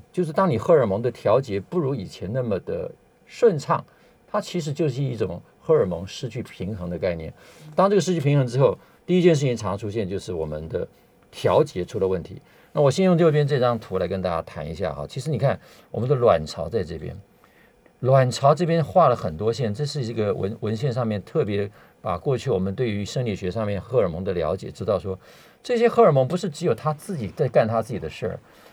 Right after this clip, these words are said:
它其实跟其他的荷尔蒙器官，跟我们其他的脑部的器官都有非常密切的连接。所以性荷尔蒙、卵巢荷尔蒙或是睾丸荷尔蒙，绝对不是只有关乎性，它关乎你的情绪，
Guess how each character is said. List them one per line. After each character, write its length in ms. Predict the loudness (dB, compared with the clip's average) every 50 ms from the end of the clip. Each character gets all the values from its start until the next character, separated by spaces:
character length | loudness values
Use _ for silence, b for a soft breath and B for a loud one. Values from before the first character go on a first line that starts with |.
| B B
它 100 | 2 2
其 160 | 2 4 2
实 120 | 2 2 2
跟 240 | 2 2 2 2
其 280 | 2 -2 -6 -6 -4 -4
他 220 | -2 2 4 4
的 100 | 4 4
荷 140 | 2 4 4
尔 100 | 4 6
蒙 200 | 4 2 0 -2
器 180 | -4 -4 -4 0
官， 180 | 0 2 2
跟 140 | 2 2 2
我 80 | 2 2
们 120 | 2 -2
其 140 | -4 -6 -6
他 160 | -2 0 0
的 120 | 2 0 0
脑 280 | 0 2 2 2 2
部 200 | 0 0 -2 -2
的 100 | -2 -4
器 160 | -6 -8 -4
官 220 | -2 0 0 0 -2 B B B B B B 0
都 100 | 2 2
有 120 | 2 2
非 180 | 0 0 0 2
常 180 | 2 2 2
密 140 | 2 2 0
切 180 | 0 -2 -2 -2
的 120 | -2 -2
连 200 | -2 -2 -2 -2
接。 160 | -4 -4 -6
所 140 | -4 -2 -2
以 100 | -2 -4 b b b b b b b b
性 320 | b -2 2 4 4 6
荷 80 | 8 8
尔 200 | 10 10 8 8
蒙、 300 | 6 2 0 0 -2 -2
卵 260 | 0 2 2 2 2
巢 180 | 2 2 2 4
荷 80 | 4
尔 100 | 4 4
蒙 180 | 2 2 0 -2
或 40 | -4
是 100 | -6 -4 -2
睾 160 | 0 2 2
丸 120 | 2 2
荷 60 | 2
尔 100 | 0 -2
蒙， 160 | -2 -2 -4 -6
绝 160 | -6 -4 -2 -2
对 80 | -2
不 120 | -2 -4 -8
是 140 | -8 -10
只 140 | -10 -8 -6
有 100 | -4 -4
关 180 | -2 -2 -2 -2
乎 160 | -2 -4 -6
性， 440 | -8 -10 -12 -12 -8 -4 -4 -4 -6 -8 _ _ _ _ b b b b b b b b
它 120 | b -6 -4
关 240 | 0 2 2 2 2
乎 120 | 0 0
你 80 | 0 -2
的 80 | -4 -6
情 360 | -8 -8 -10 -8 -6 -6 -6
绪， 300 | -8 -8 -8 -10 -10 -10